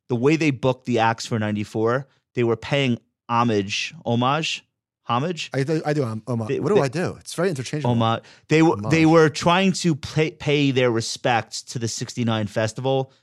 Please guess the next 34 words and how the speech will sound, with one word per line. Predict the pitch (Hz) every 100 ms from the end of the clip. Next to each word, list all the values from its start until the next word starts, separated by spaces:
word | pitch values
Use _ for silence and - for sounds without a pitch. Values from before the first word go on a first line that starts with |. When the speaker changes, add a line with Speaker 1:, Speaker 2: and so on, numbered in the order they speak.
| _
Speaker 1:
by | -
having, | 117 120 120
like, | 110 101
Cro-, | - 120 104 -
Crosby, | - 117 101 110
Stills, | - 107 98
and | 98
Nash | 101 95 -
play | 98 87
or | 90
whatever. | 92 90 87
Speaker 2:
And | 170
ninety-four | 175 196 196 190
had | 156
amazing | 135 135 139 131 131
music. | 123 110 90 -
Speaker 1:
So | - 156
they | 156
had, | 175 -
so | 170
n-, | 151 143 -
ninety-four | 160 180 165 185 175
had | 156 139
amazing | 131 135 165 160
music, | 156 139 -
but | 131
they | 139
had | 127 - 156 143 135 131 _ _ _ _
boomers | 160 185 147 110 90 - - _ _ _ _ -
come | - 139
back | 120 143 135 -
to | 139
relive | 131 127 123 113
Woodstock. | 135 123 117 101 98